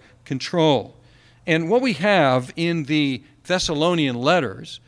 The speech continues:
is we have some very new Christians who were under tremendous pressure from outside, and now we find out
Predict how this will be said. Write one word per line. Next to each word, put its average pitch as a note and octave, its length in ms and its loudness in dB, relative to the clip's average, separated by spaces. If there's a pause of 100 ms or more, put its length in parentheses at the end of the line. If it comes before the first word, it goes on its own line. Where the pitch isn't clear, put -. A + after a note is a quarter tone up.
(400)
is D#3+ 140 -6
we F#3 100 -2
have G#3 140 -2
some D3+ 320 -4 (140)
very A3+ 600 2 (100)
new F#3+ 520 0 (260)
Christians - 680 -2 (420)
who F#3 120 0
were F3 160 4
under D#3+ 460 2 (240)
tremendous E3 1120 0 (240)
pressure F3 540 0
from D3 200 -4
outside, B2+ 680 -2
and C#3 80 -6
now E3 160 2
we A#3+ 100 0
find B2+ 340 -4
out A#2+ 360 -2